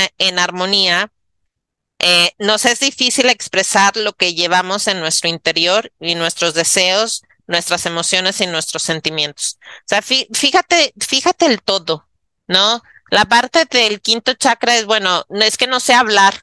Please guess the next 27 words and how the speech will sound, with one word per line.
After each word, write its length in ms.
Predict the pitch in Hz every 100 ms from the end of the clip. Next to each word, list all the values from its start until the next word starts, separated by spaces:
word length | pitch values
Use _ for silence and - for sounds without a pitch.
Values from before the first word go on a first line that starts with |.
| _
Bueno, 300 | 190 196 202
empieza 380 | 170 202 202 220
a 20 |
trabajar 400 | 214 170 190 175
esa 240 | 185 190
parte, 440 | - 170 - - -
¿no? 340 | 170 175 208 _ - -
Algo 260 | - 220 226
a 80 | 262
mí 140 | 233
que 100 | 226
me 300 | 233 226 190
ayudó 400 | - 185 190 202
mucho, 400 | 208 214 214 190
sobre 260 | 185 165 170
todo 220 | 175 190
cuando 240 | 214 208 165
empecé 480 | 160 160 175 180
a 80 | 185
hacer 240 | 185 185 185
en 140 | 185
vivos, 360 | 185 185 170 - 143 _
eh, 420 | - 156 147 131 -
en 160 | - 170
general, 500 | 262 180 185 170 175 -
¿no? 300 | 175 165 175
Cuando 320 | 156 156